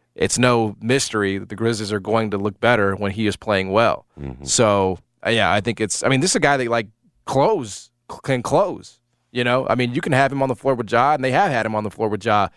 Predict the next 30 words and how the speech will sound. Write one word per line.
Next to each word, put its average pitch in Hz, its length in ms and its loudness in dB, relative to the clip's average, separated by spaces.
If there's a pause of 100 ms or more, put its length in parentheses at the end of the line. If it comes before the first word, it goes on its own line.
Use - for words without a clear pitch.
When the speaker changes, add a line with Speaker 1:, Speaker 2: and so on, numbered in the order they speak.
(240)
Speaker 1:
to 110 100 -12
close 110 520 0
several 110 340 0
times, 98 560 -2
you 113 100 -6
know, 104 120 2
throughout 107 300 0
his 110 140 -2
career. 104 360 0
So 110 280 0 (400)
he's 196 140 0
an 214 60 2
important 190 340 2
piece, 202 440 -4 (180)
you 131 100 0
know? 131 340 2
And, 120 460 0
and 123 160 0
so, 127 240 2
yeah, 139 260 2
I 120 40 2
mean, 120 120 -4
if 117 140 -4
you 143 180 0 (320)
are 107 60 -6
getting 123 380 -2 (100)
regular 135 240 2
contributions 120 560 0
from 110 140 -4
him, 127 300 2